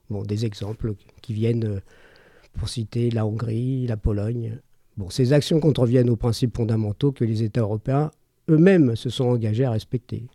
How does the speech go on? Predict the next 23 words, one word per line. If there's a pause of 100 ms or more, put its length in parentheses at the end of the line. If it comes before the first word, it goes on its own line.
(260)
tant
au
niveau
national
qu'international. (880)
Ils
ont
ratifié
des
traités,
les
traités
de
l'Union
européenne
et
la
Convention
européenne
des
droits
de
l'homme.